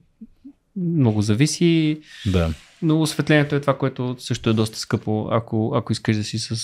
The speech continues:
Speaker 1: с подходящо осветление. Но да кажем, две хиляди лева, примерно, мога да,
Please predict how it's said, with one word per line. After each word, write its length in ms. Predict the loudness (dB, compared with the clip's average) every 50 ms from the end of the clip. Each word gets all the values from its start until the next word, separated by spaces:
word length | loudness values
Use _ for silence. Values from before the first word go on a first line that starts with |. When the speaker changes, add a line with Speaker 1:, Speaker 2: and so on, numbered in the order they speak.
| -6 -6 -6 -6
Speaker 1:
с 60 | -6
подходящо 600 | -8 -8 -2 0 0 0 0 -2 -4 -4 -4 -4 -6 -8
осветление. 580 | -8 -10 -8 -8 -6 -4 -2 0 0 0 0 -2 -6 _ _ _ _ 0
Но 80 | 0 0
да 80 | 2
кажем, 420 | 4 4 4 4 4 2 0 0 0
две 160 | 0 0 0
хиляди 300 | 0 0 -2 -2 -2 -2
лева, 280 | -2 -2 -2 -4 -4 -2
примерно, 300 | -2 0 0 0 0 0
мога 280 | 0 0 0 0 0
да, 140 | 0 -2 -2